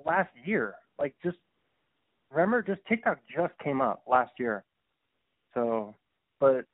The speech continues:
that, that's what I mean, though. It's for, it's for, like, kids. Like, we're not, we're not kids anymore, Steven. <laughs> We're, we're,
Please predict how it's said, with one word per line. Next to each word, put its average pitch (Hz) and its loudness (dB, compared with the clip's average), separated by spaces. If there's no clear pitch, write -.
that, 180 6
that's 180 2
what 175 8
I 147 8
mean, 147 2
though. 110 0
It's 127 -8
for, 135 0
it's 147 -10
for, 175 -4
like, 165 0
kids. 135 -4
Like, - -14
we're 156 -4
not, 160 0
we're 220 2
not 254 6
kids 208 4
anymore, 113 4
Steven. 139 -6
<laughs> 220 2
We're, 165 6
we're, 160 8